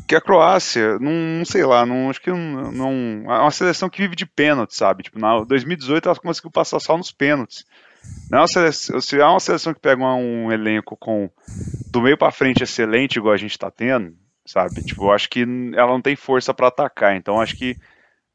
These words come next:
a gente vai conseguir passar bem com a, pra, com a, pela Croácia.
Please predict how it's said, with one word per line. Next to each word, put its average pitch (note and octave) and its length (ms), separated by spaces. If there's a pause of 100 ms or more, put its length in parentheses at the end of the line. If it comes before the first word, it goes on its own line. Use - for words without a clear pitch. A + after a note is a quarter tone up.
a B2+ 80
gente B2 160
vai D3 100
conseguir C#3+ 300
passar C3+ 340
bem A#2+ 260
com C#3 100
a, B2+ 40
pra, - 260
com A2 120
a, F#2+ 80
pela G#2+ 220
Croácia. F#2+ 640